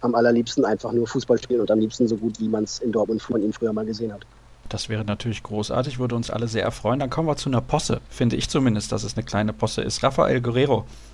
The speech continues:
Speaker 2: ist operiert worden und fällt drei bis vier Monate aus. Da wurde beim Confederations Cup vom Ärztestab der portugiesischen Nationalmannschaft diagnostiziert, ach, der hat eine Fußprellung.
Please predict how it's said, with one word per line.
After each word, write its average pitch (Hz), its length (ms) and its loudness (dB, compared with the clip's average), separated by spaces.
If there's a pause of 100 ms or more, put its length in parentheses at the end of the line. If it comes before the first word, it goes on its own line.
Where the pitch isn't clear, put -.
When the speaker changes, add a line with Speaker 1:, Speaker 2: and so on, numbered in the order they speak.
Speaker 2:
ist - 100 -4
operiert 107 500 0
worden 107 200 0
und 110 100 -4
fällt 123 300 0
drei 113 160 6
bis 127 160 -4
vier 131 180 0
Monate 117 460 2
aus. 104 260 -2 (640)
Da 107 160 2
wurde 254 380 6 (100)
beim 151 240 8
Confederations 151 800 2
Cup 165 260 2
vom 127 200 2
Ärztestab 139 760 4 (280)
der 120 80 4
portugiesischen 135 580 -2
Nationalmannschaft 131 800 0
diagnostiziert, 131 580 -2
ach, 147 100 2
der 139 120 2
hat 135 80 2
eine 117 60 0
Fußprellung. 104 640 -2